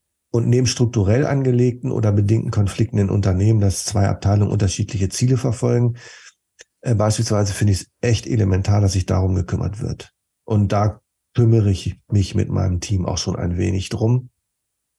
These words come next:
Menschen die Möglichkeit zu geben, ja, sich selbst zu reflektieren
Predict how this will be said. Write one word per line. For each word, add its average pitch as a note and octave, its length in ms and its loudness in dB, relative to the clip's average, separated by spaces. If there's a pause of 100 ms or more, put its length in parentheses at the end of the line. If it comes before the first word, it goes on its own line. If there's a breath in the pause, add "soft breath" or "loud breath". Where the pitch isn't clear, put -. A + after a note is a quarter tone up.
(760)
Menschen A2 320 2
die G#2+ 80 4
Möglichkeit G2+ 560 0
zu G2+ 100 -4
geben, F#2 400 -2 (1700)
ja, G2 200 0
sich E2+ 180 -2
selbst G#2+ 340 -4
zu F#2 100 -4
reflektieren - 760 -6